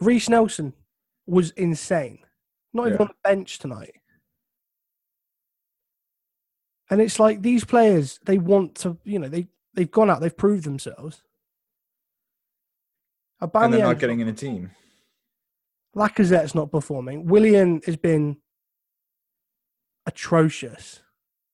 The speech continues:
Speaker 2: As you said in previous episodes, showing why Chelsea didn't offer him a new contract.
Speaker 1: Well, it is. I mean, you, you know,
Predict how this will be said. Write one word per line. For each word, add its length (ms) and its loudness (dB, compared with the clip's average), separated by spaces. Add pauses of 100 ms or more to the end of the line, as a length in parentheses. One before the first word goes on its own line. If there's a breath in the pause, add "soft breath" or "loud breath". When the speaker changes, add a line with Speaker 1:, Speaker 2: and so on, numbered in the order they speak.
(800)
Speaker 2:
As 180 2
you 80 -6
said 320 -2
in 120 -10
previous 340 -4
episodes, 580 -4 (220)
showing 720 -2
why 340 -2
Chelsea 560 -6
didn't 360 -4
offer 280 -10
him 80 -12
a 60 -12
new 120 -12
contract. 680 -14 (360)
Speaker 1:
Well, 120 -4
it 80 -4
is. 280 -4
I 60 -8
mean, 200 -2
you, 160 -2
you 180 -6
know, 220 -4